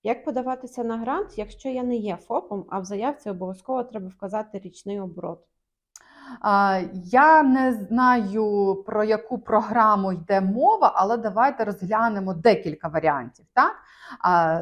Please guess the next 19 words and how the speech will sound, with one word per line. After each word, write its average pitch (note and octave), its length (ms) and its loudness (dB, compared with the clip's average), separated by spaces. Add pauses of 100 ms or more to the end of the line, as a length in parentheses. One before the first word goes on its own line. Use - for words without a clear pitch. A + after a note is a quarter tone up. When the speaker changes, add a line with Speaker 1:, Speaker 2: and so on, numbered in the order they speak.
(120)
Speaker 2:
зазвичай A3+ 800 4
я A3+ 120 4
кажу, A#3+ 380 -4
що F3+ 260 -6
золоте C#4 800 0
правило G3+ 800 2
в, E3 240 -4
е, G#3+ 180 2 (1040)
процесі A#3+ 600 2
залучення G3+ 680 0
грантових G3 580 0
ресурсів — E4+ 600 -2
уважно F#3+ 680 4
читати E4 640 0 (160)
конкурсну B3 580 4
документацію. G#3+ 880 0
Це D4+ 120 2
правило G3+ 580 4
золоте, G#3 520 2